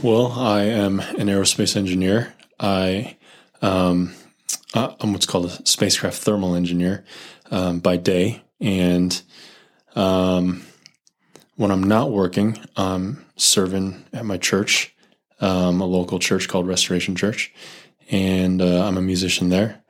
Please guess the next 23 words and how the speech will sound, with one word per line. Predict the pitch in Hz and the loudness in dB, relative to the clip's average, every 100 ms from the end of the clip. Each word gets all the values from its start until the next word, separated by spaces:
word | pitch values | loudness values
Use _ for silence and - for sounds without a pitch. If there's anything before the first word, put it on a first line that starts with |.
| _ _ - | _ _ -2
I | |
also, | 87 - 92 90 90 87 - _ _ _ 98 | 0 2 2 2 0 -4 -14 _ _ _ -4
um, | 95 95 95 95 | -2 0 0 0
love | 92 95 98 95 | 0 2 2 0
fly | - - - 107 117 | -6 -8 -2 0 0
fishing, | - - 90 - _ _ _ - | -2 -2 -4 -8 _ _ _ -4
uh, | 101 | -4
whenever | 95 98 104 113 | 0 2 2 4
I | 107 | 2
can, | 104 107 90 90 - _ | 2 0 0 -4 -10 _
whenever | 101 92 98 | -4 -2 0
I'm | 92 | 2
not | 92 92 | 2 0
working | 101 98 135 135 | -2 0 2 2
or | 135 113 110 113 | 0 -2 0 0
at | 113 | -2
church. | - 104 95 - - - - - - - - _ _ | 0 0 0 -2 -6 -8 -20 -20 -20 -20 -20 _ _
And, | 110 107 117 120 | 0 2 2 2
um, | 110 107 110 110 110 - - _ _ _ _ _ _ _ | 2 4 4 2 0 -4 -16 _ _ _ _ _ _ _
yeah, | - 107 175 - _ | -2 0 0 -6 _
that's | - - | -4 -4
about | 110 92 | -4 -6
it. | 101 | -8